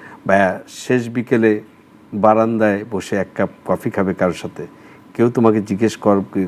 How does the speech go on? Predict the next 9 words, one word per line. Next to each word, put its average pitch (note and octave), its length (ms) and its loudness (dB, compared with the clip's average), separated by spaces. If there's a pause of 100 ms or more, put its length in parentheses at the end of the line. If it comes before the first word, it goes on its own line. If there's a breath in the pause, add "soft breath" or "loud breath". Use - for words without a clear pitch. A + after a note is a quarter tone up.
করবে, G2 380 4
কেউ A2 340 2
দুটো G2+ 220 0
কথা G2 300 0
ভালো F#2+ 240 0
মন্দ F#2 320 0
বলবে, E2+ 280 -8 (420 loud breath)
তুমি A2 180 6
একা, E2 320 0